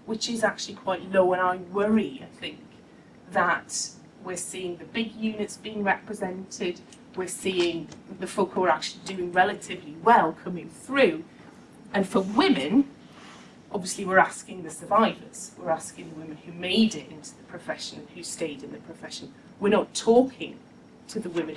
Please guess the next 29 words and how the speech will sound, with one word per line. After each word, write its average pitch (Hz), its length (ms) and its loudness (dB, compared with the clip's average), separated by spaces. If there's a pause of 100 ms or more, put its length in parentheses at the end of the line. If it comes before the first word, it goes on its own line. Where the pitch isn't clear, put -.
who 170 80 -4
left. - 560 -4 (840)
So 202 200 0
we're 196 120 2
getting 208 300 4
a 226 60 0
kind 196 340 -4
of 180 80 -6
skewed 190 840 -6
perspective, - 760 -14
really. - 120 -18 (2000)
All 302 80 10
right, - 200 8
so 262 420 4 (720)
what 285 220 6
are 339 80 4
the 302 180 -2
issues? - 760 -4 (920)
Well, 214 380 8 (640)
two 277 140 -10
thousand 262 300 4
and 202 80 -2
eight, 175 260 0
we 202 80 -8
thought 196 240 -2
we'd 196 100 -4
ask - 400 2 (460)
folk. - 300 -6 (240)
So 185 400 0